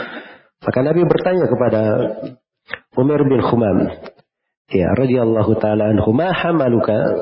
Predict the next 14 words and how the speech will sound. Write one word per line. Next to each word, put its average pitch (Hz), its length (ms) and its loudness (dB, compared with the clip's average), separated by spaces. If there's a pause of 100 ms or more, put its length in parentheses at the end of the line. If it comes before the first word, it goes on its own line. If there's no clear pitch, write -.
(240)
atau 117 160 0
ma 147 160 2
yahmiluka 143 1040 0 (800)
ala 120 240 0
qaulika 135 340 2
bakhin, 127 380 2
bakhin?" 101 480 2
Apa 175 240 -2
yang 165 160 2
membuat 143 320 0
kamu 127 240 2
berkata, 107 340 0
"Bakhin, 110 380 2
bakhin"? 98 320 2